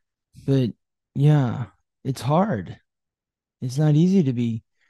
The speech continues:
compassionate to yourself in those moments. I just, I try to think of myself as a baby, you know,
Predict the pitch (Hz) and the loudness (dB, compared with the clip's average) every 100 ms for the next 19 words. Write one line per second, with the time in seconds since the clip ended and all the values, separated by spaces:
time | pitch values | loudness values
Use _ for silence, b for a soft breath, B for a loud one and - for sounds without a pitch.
0 | _ _ - 131 123 120 117 123 120 107 | _ _ -2 0 0 -2 -2 0 -2 -2
1 | 123 113 - 117 104 117 107 107 107 113 | -4 -4 -2 -4 -4 -2 -2 -2 -2 -2
2 | 110 101 85 - - - _ _ _ _ | 0 -2 -4 -10 -12 -12 _ _ _ _
3 | _ _ _ _ _ _ _ _ _ _ | _ _ _ _ _ _ _ _ _ _
4 | - 135 170 175 143 - - 131 170 - | 0 6 8 8 4 -2 -2 6 6 6
5 | 202 170 127 156 143 131 135 123 - 139 | 4 6 4 4 4 4 2 2 0 0
6 | 139 117 - 127 131 127 113 - - _ | 0 -2 -6 -4 -2 -2 -4 -10 -16 _
7 | _ _ _ _ _ _ _ - 120 127 | _ _ _ _ _ _ _ -6 -2 2
8 | 147 113 80 78 _ _ _ _ _ _ | 2 2 -6 -10 _ _ _ _ _ _
9 | _ _ _ _ _ _ _ 127 131 117 | _ _ _ _ _ _ _ -2 0 0
10 | 113 127 143 | 0 0 0